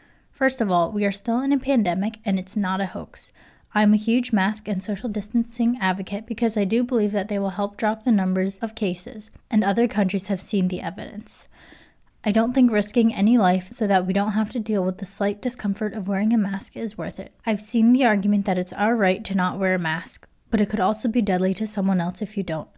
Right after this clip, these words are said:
I'm having a hard time grappling with this "I don't care what other people think or want" idea, and it's all about me and myself. We don't know who the people are around us.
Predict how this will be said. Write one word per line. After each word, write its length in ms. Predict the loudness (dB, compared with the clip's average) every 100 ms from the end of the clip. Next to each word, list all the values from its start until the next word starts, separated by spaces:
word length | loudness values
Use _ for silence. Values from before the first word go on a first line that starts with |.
| -20 -20 _ _ -4
I'm 100 | -2
having 320 | 2 4 6
a 60 | 6
hard 180 | 4 2
time 260 | -2 -2
grappling 600 | 0 -2 -2 -2 -2 -2 -6
with 520 | -4 -2 -2 -4 -14 -20 _ _ _ _ _ _ _ -4
this 260 | -2 -2 -8 _
"I 120 | 0 2
don't 180 | 2
care 280 | 0 0 0
what 320 | 0 -2 -6 -12 -20 _ _
other 180 | 0 0
people 540 | 2 0 0 -2 -4 -12 _ _ _ _ _ _ _ _ _
think 300 | 2 4 4
or 80 | 2
want" 300 | 2 2 0
idea, 440 | 0 2 2 2 0
and 240 | -2 -2
it's 160 | -6 -2
all 100 | 0
about 240 | 0 0
me 140 | 2 2
and 100 | 2
myself. 540 | -4 0 0 0 -6 -20 -20 _ _ _ _ _
We 100 | 4
don't 220 | 4 6
know 160 | 4 4
who 360 | 2 0 0
the 120 | -2 -4
people 260 | -4 -2
are 240 | 0 0 0
around 320 | -2 -4 -6
us. 300 | -10 -12